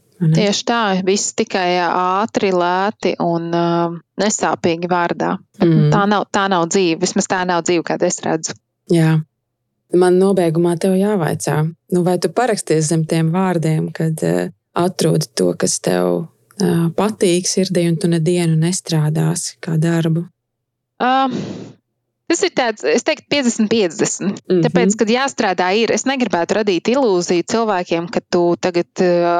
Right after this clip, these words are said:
Speaker 2: atradīsi to darbu un tu nestrādāsi. Jo es zinu arī apkārt savus daudzus cilvēkus, kuri, nu, dievina, ko viņi dara, bet viņi ļoti daudz strādā.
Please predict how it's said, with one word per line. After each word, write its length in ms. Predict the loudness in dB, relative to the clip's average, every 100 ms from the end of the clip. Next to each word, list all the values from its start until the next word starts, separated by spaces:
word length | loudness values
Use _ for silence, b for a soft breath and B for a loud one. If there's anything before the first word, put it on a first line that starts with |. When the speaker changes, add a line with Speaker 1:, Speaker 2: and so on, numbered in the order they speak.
| 0
Speaker 2:
atradīsi 420 | -2 -2 -2 0
to 120 | -2
darbu 340 | 0 0 0
un 60 | -2
tu 80 | -2
nestrādāsi. 800 | -4 -4 -2 -2 0 -2 0 -4 -6 _ _
Jo 80 | -2
es 140 | 0 0
zinu 180 | 0
arī 140 | 0 -2
apkārt 400 | -2 -2 -2 0
savus 340 | 0 0 -4 -6
daudzus 440 | -2 0 0 -2
cilvēkus, 520 | -2 0 2 0 -4 -4
kuri, 220 | -2 -2 -6 -2
nu, 120 | -2
dievina, 520 | -2 -2 0 0 -4 -4
ko 180 | -2 0
viņi 200 | 0 -2
dara, 360 | 0 0 -2 -8 _ _ _ _
bet 80 | 0
viņi 280 | 2 2 2
ļoti 340 | 2 0 -2 -2
daudz 300 | 0 0 -4
strādā. 560 | -4 -2 -2 -2 -2